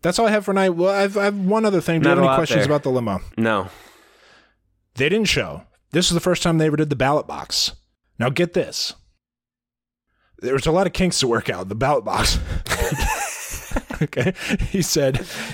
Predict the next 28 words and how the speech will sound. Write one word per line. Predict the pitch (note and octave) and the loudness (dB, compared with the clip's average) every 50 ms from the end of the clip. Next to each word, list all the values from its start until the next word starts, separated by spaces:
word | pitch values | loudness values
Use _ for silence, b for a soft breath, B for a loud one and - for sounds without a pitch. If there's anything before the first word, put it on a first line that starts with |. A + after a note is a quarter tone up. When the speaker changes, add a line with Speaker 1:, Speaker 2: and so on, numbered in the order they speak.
| B - | B 0
Speaker 1:
"Each | F3 G3+ A3+ - - | 0 0 2 2 0
of | A#3+ G3 | 0 2
you | G3+ G3 G3 G3 | 2 2 2 2
must | F3+ D#3+ C#3+ - - | 2 2 2 2 2
write | D3 D3+ E3 D3 | 2 2 2 2
down | D#3 D3+ D3+ D3 | 2 0 2 2
the | D3 C3+ | 2 2
name | C#3 C#3 C#3+ C#3 C3+ | 2 2 2 2 0
of | B2 A2 A2 | 0 0 0
one | A#2+ B2+ C#3+ E3 D#3+ | 0 2 2 2 2
woman. | C3 A#2 G#2 G2+ G2 G2+ A#2 B2+ - _ _ _ _ _ _ _ _ _ _ _ _ | 2 0 0 0 -2 -2 -2 -4 -6 _ _ _ _ _ _ _ _ _ _ _ _
The | - A#2 | -2 0
woman | A#2 C3 D3+ E3 F3 E3+ E3+ | 0 2 2 2 2 2 2
with | E3 D#3 | 2 2
the | - D3 | 0 0
most | C#3+ C#3+ D3 D#3 G#3 D4+ - - C#3 | 0 2 2 2 2 0 -2 -4 -4
votes | B2+ C3+ A#2+ A#2 B2 - - - - - - - | 0 0 2 2 0 0 -2 -4 -4 -6 -4 -2
will | A#2 C#3 | -2 0
be | B2+ C#3+ C#3 C#3 | 2 2 2 2
leaving | C#3 C#3 D#3+ G#3 A3 E3 C#3 B2 | 2 2 2 2 2 2 0 0
us | A2 F#2+ F#2 - - | -2 -2 -2 -4 -4
tonight." | - - - F2+ E2 C2+ B1+ C2+ - - - - _ _ _ - | -4 -4 -6 -6 -6 -8 -10 -12 -14 -18 -20 -20 _ _ _ -10
Okay? | G2 G2 - C3 D3+ G3 G#3 B B B B | -6 -2 0 2 2 0 0 B B B B
That | B G2 C#3+ F#3 B3 C4+ | B 0 0 2 2 2
is | G3 E3+ D#3+ C#3+ C#3+ C3+ - - - - _ _ _ _ _ _ _ _ _ _ _ _ _ _ _ - A#2 - - _ _ _ _ _ - | 2 2 2 2 0 0 -2 -2 -4 -8 _ _ _ _ _ _ _ _ _ _ _ _ _ _ _ -12 -12 -12 -12 _ _ _ _ _ -4
a | A2 - | -4 -2
clear | - - - E3+ F3+ G#3+ A#3+ B3 C#4 - | -2 -2 0 2 2 2 2 2 0 0
cut | - - F#3 E3 E3 D#3+ D3 - - | 2 2 2 4 2 2 0 -4 -8